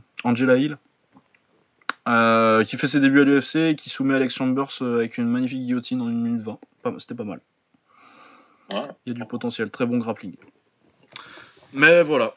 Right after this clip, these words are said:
Speaker 1: c'était pas un très grand événement, mais il y a eu des petits finishes sympathiques, euh, si vous avez du temps, euh, si vous avez deux heures à casser, euh, c'est pas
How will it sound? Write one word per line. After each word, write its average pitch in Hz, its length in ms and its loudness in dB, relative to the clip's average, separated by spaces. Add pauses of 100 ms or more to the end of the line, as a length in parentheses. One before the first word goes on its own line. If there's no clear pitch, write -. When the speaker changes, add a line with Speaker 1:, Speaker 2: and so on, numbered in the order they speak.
(180)
Speaker 1:
c'était 131 340 -4
pas 143 360 2
un 131 260 0
très 135 220 -6
grand 139 200 -8
événement, 147 380 -4
mais 151 100 -6
il 131 40 -6
y - 20 -2
a 131 60 -2
eu - 20 -4
des 127 140 -6
petits 123 160 -14
finishes 123 280 -10
sympathiques, 123 540 -12
euh, 110 140 -10
si 113 160 -14
vous 113 160 -8
avez 113 180 -4
du 110 160 -14
temps, 113 240 -14
euh, 95 220 -16 (280)
si - 220 -20
vous 101 140 -18
avez 98 100 -14
deux 101 260 -18
heures 98 120 -12
à 101 80 -14
casser, - 300 -20
euh, 104 120 -20 (300)
c'est - 240 -20
pas 117 120 -20